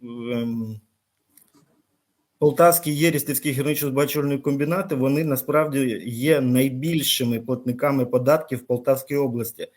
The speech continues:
Незважаючи, який це податок, там, П Д Ф О, не П Д Ф О, якщо брати разом, якщо брати разом, то, наприклад, за воєнний дві тисячі двадцять четвертий рік, наприклад, за воєнний дві тисячі двадцять четвертий рік ми сплатили в Полтавський обласний бюджет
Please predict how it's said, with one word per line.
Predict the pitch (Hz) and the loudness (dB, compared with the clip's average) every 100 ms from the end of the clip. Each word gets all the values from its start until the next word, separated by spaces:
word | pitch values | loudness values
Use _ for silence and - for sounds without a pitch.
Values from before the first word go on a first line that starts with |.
| - - - _ 117 | -20 -20 -20 _ 0
Незважаючи, | 135 143 151 151 160 139 139 | 2 4 2 6 6 4 2
який | 131 139 | 0 -2
це | 131 | -2
податок, | 123 127 123 123 113 | 0 4 4 2 -2
там, | 120 117 | -2 -2
П | 131 | 0
Д | 131 | -2
Ф | 131 | -2
О, | 147 156 | -2 0
не | 131 | 0
П | 123 127 | -2 -2
Д | 127 | -2
Ф | 143 | -2
О, | 139 151 | 0 2
якщо | 139 127 - 143 | 2 0 0 0
брати | 131 143 131 | 2 2 4
разом, | 127 120 143 208 226 - | 4 4 2 0 -2 -6
якщо | 131 127 - | -6 -6 -4
брати | 123 127 123 120 | 2 2 4 2
разом, | 123 120 117 110 _ _ - | 2 0 -2 -4 _ _ -6
то, | 151 | 0
наприклад, | 147 147 165 160 131 | 0 0 -4 2 2
за | 123 139 147 127 | 4 4 4 4
воєнний | 127 127 135 139 151 131 123 | 0 0 2 2 2 2 2
дві | 123 | -2
тисячі | 127 139 131 | -4 -6 -4
двадцять | 123 131 127 | 2 2 2
четвертий | - 139 127 139 147 | -4 -2 -2 0 -2
рік, | 165 165 - - - - - | -2 -4 -8 -8 -12 -14 -6
наприклад, | 127 127 151 - 131 | -4 -2 -4 0 -2
за | 123 | -2
воєнний | 127 139 143 131 123 | -4 0 0 2 0
дві | 127 | -2
тисячі | - 135 - | -4 -6 -4
двадцять | 120 127 123 | 0 0 0
четвертий | - 127 131 139 | -4 -2 0 0
рік | 135 123 | 0 -2
ми | 131 | -4
сплатили | 123 127 120 139 127 | -2 -2 -2 -2 -2
в | - | -4
Полтавський | 123 127 123 123 | -2 -2 -2 -4
обласний | 120 120 127 | -6 -4 -4
бюджет | 120 120 131 120 | -4 -2 -2 -2